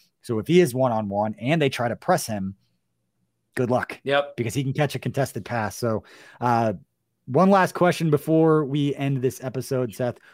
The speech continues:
Speaker 1: Which, and you can't, you cannot answer Jalen Watson 'cause you already know. Which rookie do you think will surprise most Chiefs fans of having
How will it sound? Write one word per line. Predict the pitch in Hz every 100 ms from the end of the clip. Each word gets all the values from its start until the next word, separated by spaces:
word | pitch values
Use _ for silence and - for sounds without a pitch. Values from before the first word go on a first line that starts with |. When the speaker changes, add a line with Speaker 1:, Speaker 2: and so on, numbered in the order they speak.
| _
Speaker 1:
Which, | 120 180 - - -
and | 147 135
you |
can't, | 127 170 160 - _
you | 131
cannot | 117 139 143
answer | 143 135 135
Jalen | 123 127 123
Watson | 117 123 - 120
'cause | 104
you | 110
already | 107 107
know. | 107 87 - _ _ _ _ _ _ _ _ _
Which | 110 151 175 - 139
rookie | 110 147 - 120 110 101 _ _ _ _ 117
do | 117
you | 139 151
think | 147 127
will | 131
surprise | 123 - - - 139 143 143 147 135 117 _ -
most | 120 147 185 -
Chiefs | - - 156 -
fans | - 107 98 92 90 - _ _ _ -
of | 127 101
having | - 139 135 135 127 120